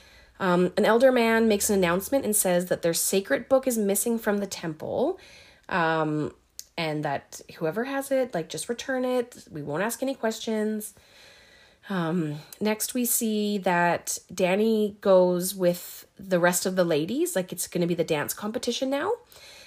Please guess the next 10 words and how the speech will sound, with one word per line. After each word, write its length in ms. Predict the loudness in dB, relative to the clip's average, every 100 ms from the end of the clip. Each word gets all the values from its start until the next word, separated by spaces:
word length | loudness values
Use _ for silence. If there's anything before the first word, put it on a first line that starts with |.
| -10 -2
Um, 540 | 0 2 0 -2 -4 -2
and 600 | 0 2 2 0 -2 -4
they're 200 | -4 -4
getting 280 | -4 -4
ready. 360 | -2 0 0 0
Everyone's 320 | 2 2 0
getting 280 | 2 2 2
a 40 |
full, 680 | -2 -6 -4 2 6 6 4 -2 -20 -20 -20 -4
um, 480 | 2 2 2 0